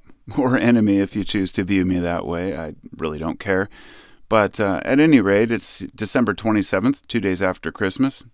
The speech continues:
two thousand twenty-one, and I am ready for a new fucking year. I am ready to embrace this new year with vigor. I'm ready to change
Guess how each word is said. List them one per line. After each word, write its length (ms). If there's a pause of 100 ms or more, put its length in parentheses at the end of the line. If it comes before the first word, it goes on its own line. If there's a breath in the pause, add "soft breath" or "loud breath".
two 120
thousand 320
twenty-one, 640 (560 soft breath)
and 100
I 60
am 160
ready 240
for 180
a 80
new 220
fucking 420
year. 280 (360 soft breath)
I 120
am 140
ready 220
to 160
embrace 400
this 240
new 160
year 460
with 240
vigor. 560 (400 soft breath)
I'm 120
ready 280
to 400
change 600